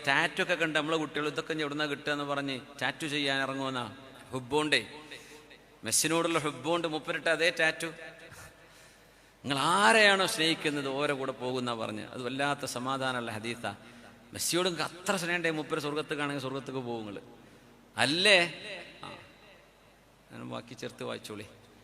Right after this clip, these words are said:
നിങ്ങൾ ആരെ സ്നേഹിക്കുന്നു, ഓരോപ്പമാണ്. കൽബിൽ ഭയങ്കര സ്നേഹം ഉണ്ടാവുമല്ലോ. ഇപ്പോഴും കുറേ കട്ടൗട്ട് ഞാൻ വരുമ്പോൾ കണ്ടല്ലോ, കട്ടൗട്ട് അർജന്റീനൻ്റെ ഫാൻസ് ആരും ഉണ്ടല്ലോ, ഇപ്പോഴും കട്ടൗട്ട് ഇറക്കി വെച്ചിട്ടില്ല. അപ്പോ വലിയ സ്നേഹം ഉണ്ടെങ്കിലേ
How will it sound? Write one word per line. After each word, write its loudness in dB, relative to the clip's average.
നിങ്ങൾ 2
ആരെ 8
സ്നേഹിക്കുന്നു, 4
ഓരോപ്പമാണ്. 0
കൽബിൽ 0
ഭയങ്കര 0
സ്നേഹം 2
ഉണ്ടാവുമല്ലോ. 0
ഇപ്പോഴും 2
കുറേ 6
കട്ടൗട്ട് -2
ഞാൻ -2
വരുമ്പോൾ -2
കണ്ടല്ലോ, -2
കട്ടൗട്ട് -6
അർജന്റീനൻ്റെ -6
ഫാൻസ് -8
ആരും -4
ഉണ്ടല്ലോ, -8
ഇപ്പോഴും -6
കട്ടൗട്ട് -2
ഇറക്കി -6
വെച്ചിട്ടില്ല. -8
അപ്പോ -4
വലിയ 0
സ്നേഹം 4
ഉണ്ടെങ്കിലേ 2